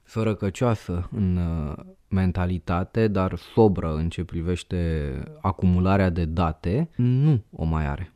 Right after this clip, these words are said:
Epoca noastră e privată de tipul de raportare totodată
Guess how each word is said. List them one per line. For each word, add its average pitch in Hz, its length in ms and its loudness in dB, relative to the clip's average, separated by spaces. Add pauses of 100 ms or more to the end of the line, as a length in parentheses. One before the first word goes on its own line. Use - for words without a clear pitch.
Epoca 120 440 0
noastră 135 420 0
e 127 140 2
privată 110 920 0 (260)
de 87 460 -2 (220)
tipul 98 440 -2
de 82 400 0 (480)
raportare 101 1000 2 (140)
totodată 107 720 2